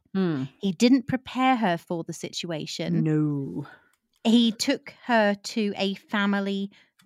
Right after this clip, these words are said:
Speaker 2: Christmas.
Speaker 1: Hmm.
Speaker 2: And what is,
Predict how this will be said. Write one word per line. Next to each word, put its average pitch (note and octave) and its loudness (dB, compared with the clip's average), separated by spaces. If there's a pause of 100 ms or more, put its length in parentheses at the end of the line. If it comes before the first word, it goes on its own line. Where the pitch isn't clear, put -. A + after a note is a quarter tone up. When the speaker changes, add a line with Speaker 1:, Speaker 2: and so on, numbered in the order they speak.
Speaker 2:
Christmas. - -10 (220)
Speaker 1:
Hmm. E3 -6 (1120)
Speaker 2:
And G3+ 0
what A3+ 0
is, B3 -2